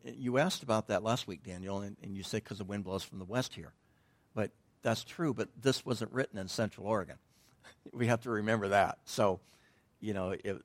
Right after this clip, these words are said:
you know, that was more referring to the prevailing breeze. And actually, a lot of the wind orientation in many places, even though there,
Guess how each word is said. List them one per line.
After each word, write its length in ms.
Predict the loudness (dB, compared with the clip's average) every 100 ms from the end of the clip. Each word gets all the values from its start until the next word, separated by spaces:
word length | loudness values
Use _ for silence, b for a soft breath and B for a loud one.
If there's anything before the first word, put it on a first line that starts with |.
| -10
you 140 | -8
know, 160 | -6 -2
that 200 | -2 -2
was 300 | -10 -12 -14 -10
more 240 | -4 -4
referring 520 | -4 -6 -6 -6 -6
to 120 | -8
the 100 | -12
prevailing 520 | -14 -14 -8 -6 -6 -10
breeze. 460 | -4 -2 -2 -2
And 120 | -4
actually, 280 | -2 -4 -2
a 60 | 0
lot 120 | 2
of 80 | 2
the 60 |
wind 340 | -2 -4 -4 -2
orientation 840 | -2 -2 -4 -8 -6 -6 -6 -12
in 120 | -10
many 220 | -8 -10
places, 580 | -10 -4 -4 -4 -6 -10 -12 b b b b b b b -6
even 260 | -4 -2 0
though 180 | 0
there, 200 | 0 -2